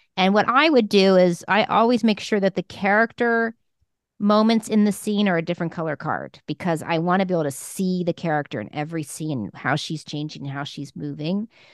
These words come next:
Um, I think carding's also especially helpful if you're writing with somebody else so that you're definitely on the same page and this whole team is on the same page. You should be able to pitch from your cards. You should be able to stand there and tell me a story, not kind of,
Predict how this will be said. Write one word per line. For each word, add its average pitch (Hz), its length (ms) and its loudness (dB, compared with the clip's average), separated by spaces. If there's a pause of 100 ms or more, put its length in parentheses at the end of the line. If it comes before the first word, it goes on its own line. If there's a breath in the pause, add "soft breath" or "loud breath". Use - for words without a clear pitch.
(280 soft breath)
Um, 165 460 0 (180)
I 240 80 2
think 254 220 0
carding's 196 340 2
also 180 240 0
especially 170 480 -2
helpful 170 280 -2
if 165 140 -6
you're 143 160 -6
writing 156 240 -6
with 156 140 -8
somebody 151 340 -8
else 226 240 -2
so 165 140 -8
that 135 140 -6
you're 156 160 -10
definitely 165 580 -6
on 160 260 -4
the 180 80 -2
same 165 220 -6
page 190 340 -4
and 156 80 -4
this 143 100 -8
whole 175 200 -4
team 190 280 -4
is 180 120 -2
on 160 140 -4
the 165 60 -6
same 160 220 -10
page. 185 480 -8 (240 loud breath)
You 202 100 0
should 196 200 0
be 196 60 2
able 175 100 2
to - 80 -4
pitch - 420 2
from 226 140 0
your 226 140 0
cards. 233 500 -2
You 196 40 -2
should 180 160 -6
be 196 100 0
able 185 120 2
to 175 60 -4
stand 226 420 0
there 277 240 0 (260 soft breath)
and 170 220 -4
tell 196 280 4
me 196 180 4
a 175 40 2
story, 147 560 -6 (220 soft breath)
not 208 240 2
kind 226 220 2
of, 196 80 -4